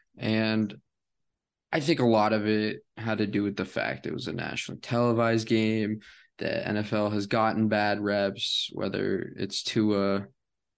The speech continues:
you know, or just this, the season in general. And yeah, it sucks. I think it made it better that, uh, you know, he tweeted or didn't tweet, but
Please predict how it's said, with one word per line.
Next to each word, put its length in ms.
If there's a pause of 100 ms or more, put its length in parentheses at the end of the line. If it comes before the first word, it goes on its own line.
(760)
you 120
know, 400 (960)
or 80
just 320
this, 200
the 180
season 400
in 160
general. 560
And 260 (560)
yeah, 300
it 200
sucks. 720
I 80
think 180
it 60
made 220
it 100
better 340
that, 460 (220)
uh, 600 (100)
you 180
know, 240
he 160
tweeted 540
or 280
didn't 280
tweet, 480
but 280